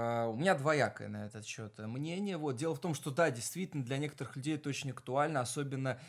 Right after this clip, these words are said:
э, есть люди-интроверты, да, им сложно общаться, они, как правило, в основном в соцсетях и общаются, да, чтобы хоть как-то налаживать коммуникации. Скидывают друг другу фотографии, да, как ты говоришь, выкладывают альбомы.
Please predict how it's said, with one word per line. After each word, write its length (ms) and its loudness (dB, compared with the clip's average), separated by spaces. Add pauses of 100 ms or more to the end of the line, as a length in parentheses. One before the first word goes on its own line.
(120)
э, 260 6
есть 360 2
люди-интроверты, 840 -2
да, 180 2
им 120 -2
сложно 420 -4
общаться, 600 2
они, 180 0
как 220 -6
правило, 240 0
в 20 -2
основном 320 -2
в 60 -4
соцсетях 640 2
и 160 -2 (180)
общаются, 600 4
да, 100 0
чтобы 220 -6
хоть 180 -10
как-то 320 -2
налаживать 340 -4
коммуникации. 640 -4 (160)
Скидывают 480 2
друг 180 2
другу 260 0
фотографии, 800 2
да, 220 6
как 220 -6
ты 100 -12
говоришь, 360 -4
выкладывают 560 0
альбомы. 480 -2